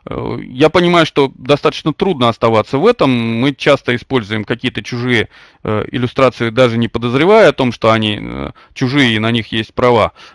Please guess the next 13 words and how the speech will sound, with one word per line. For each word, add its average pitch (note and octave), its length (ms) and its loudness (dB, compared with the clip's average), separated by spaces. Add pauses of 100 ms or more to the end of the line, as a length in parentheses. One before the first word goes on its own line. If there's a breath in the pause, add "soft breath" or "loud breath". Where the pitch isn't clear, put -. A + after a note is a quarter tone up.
А, - 140 -6
ну, C#3 240 0
м, B2 600 -6
надо C#3 220 4
иметь C3+ 220 2
какое-то C3+ 360 0
чутье D#3 380 0
и B2+ 100 4
понимать, A#2+ 520 0
вот, - 160 -14 (140)
как G#2+ 240 -6
бы, G2+ 120 -10
что, B2+ 380 0